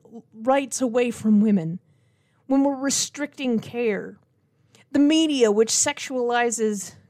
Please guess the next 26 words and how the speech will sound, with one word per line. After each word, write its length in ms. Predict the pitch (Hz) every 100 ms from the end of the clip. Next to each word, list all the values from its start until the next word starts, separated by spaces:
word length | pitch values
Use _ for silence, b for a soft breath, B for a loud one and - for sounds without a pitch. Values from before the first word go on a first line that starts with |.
| -
girls, 460 | 220 226 226 202 196
I 180 | 202 226
think 220 | - 254
about 220 | 233 233
all 240 | 220 226 240
of 100 | 214
the 60 |
magazines 580 | 202 208 226 220 214 214
that 80 | 202
you 80 | 196
see 260 | - 233
at 120 | 220 190
the 80 |
checkout 460 | 190 - 233 220 202
aisle 340 | 208 202 196
in 80 | 190
the 60 | 202
grocery 400 | 240 277 262 240
store, 460 | - - 180 170 170 _ _ _ _ _ _ -
and 120 | 277
those 200 | 330 330
are 80 | 330
all 220 | 262 262
photoshopped 1160 | 240 - - - 330 349 302 254 - 277 277 226
and 160 | 196 -
airbrushed. 760 | 285 302 214 196 165 156 -